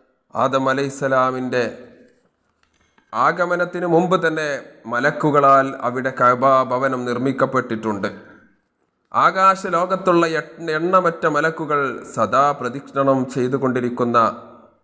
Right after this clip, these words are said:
ബൈത്തുൽ മഅ്മൂറിന്റെ രേഖയിലാണ് കഅബ ഷരീഫ് സ്ഥിതി ചെയ്യുന്നത്.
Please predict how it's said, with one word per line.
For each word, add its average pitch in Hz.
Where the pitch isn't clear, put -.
ബൈത്തുൽ 139
മഅ്മൂറിന്റെ 156
രേഖയിലാണ് 135
കഅബ 127
ഷരീഫ് 123
സ്ഥിതി 117
ചെയ്യുന്നത്. 110